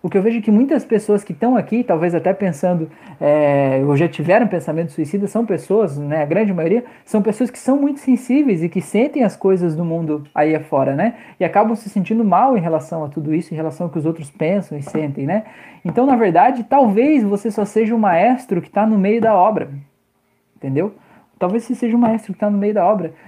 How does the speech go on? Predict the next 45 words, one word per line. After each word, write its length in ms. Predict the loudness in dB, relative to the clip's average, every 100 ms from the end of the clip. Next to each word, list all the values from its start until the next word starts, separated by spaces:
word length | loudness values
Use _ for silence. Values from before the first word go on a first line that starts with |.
| -10
E 80 | -2
talvez 320 | 2 4 2
você 200 | 2 0
precisava 720 | 0 -2 -2 0 2 2 2
tá 240 | 2 2 2
no 100 | 0
meio 200 | 0 2
da 120 | 4
obra 240 | 4 2
aí 80 | 2
até 220 | 0 -2
agora 340 | 0 2 2 2
pra 140 | -2
você 240 | -4 -4
entender 540 | -2 -2 -2 0 0 0
essas 280 | -4 -6 -10
pessoas 460 | -10 -6 -4 -4
do 80 | -2
jeito 240 | -2 -4
que 80 | -6
você 220 | -10 -8
entende 340 | -10 -8 -4 -2
hoje, 240 | 0 -2 -4 -20 -4
pra 100 | 0
a 40 | 2
partir 340 | 2 0 0
de 100 | 0
agora 300 | 2 2 0
você 280 | -2 -4 -4
poder 300 | -2 0 2
dar 140 | 2
um 80 | 2
novo 240 | 0 -4
passo 340 | -4 -4 -4 -8
e 40 |
poder 240 | -2 0 0
usar 360 | 2 2 2
esse 200 | 0 -2
teu 200 | -2 0
dom 300 | 0 0 2
de 80 | 2
um 60 | 2
jeito 260 | -2 -4
diferente, 500 | -6 -8 -6 -6 -8 _ _ _ _
né? 260 | -8 -8